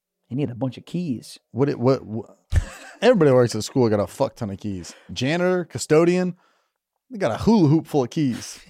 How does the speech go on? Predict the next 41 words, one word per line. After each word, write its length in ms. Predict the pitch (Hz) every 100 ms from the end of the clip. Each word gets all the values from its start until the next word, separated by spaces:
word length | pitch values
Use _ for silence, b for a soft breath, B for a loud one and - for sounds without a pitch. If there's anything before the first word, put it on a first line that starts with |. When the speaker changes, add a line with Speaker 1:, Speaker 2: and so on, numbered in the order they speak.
| -
Speaker 1:
So 580 | - - - - 220
many. 360 | 220 190 190 147
Speaker 2:
So 140 | - 175
many 140 | 185
keys. 260 | - 202 208
Speaker 1:
But 100 | 196
he 60 |
was 180 | 226 175
kinda, 300 | - 226 262
it 160 | 160 185
was 260 | 202 160
stupid 380 | - - 254 233
to 60 | 165
have 100 | 156
that 100 | 165
many 140 | 156
keys 320 | 131 202 208
'cause, 180 | - 135
like, 140 | 147 127
when 140 | 147
he 60 | 156
was 120 | 139
walking 440 | 127 170 170 143
down, 280 | 117 143 165
you 80 | 147
could 120 | 127
hear 240 | - - 202
Speaker 2:
Hear 100 | 220
Speaker 1:
him. 60 | 127
Speaker 2:
it. 100 | - b
Speaker 1:
So 120 | b 160
then 160 | 165
you 100 | 160
just, 240 | 143 143 -
like, 240 | 139 - b b b
Speaker 2:
Dude, 140 | 139 123
we 120 | 247
Speaker 1:
stop 240 | 220 160 147
fingering 600 | - 165 147 151 135 120
Christina 340 | - 139 151
Scalco. 540 | 131 156 175 143 98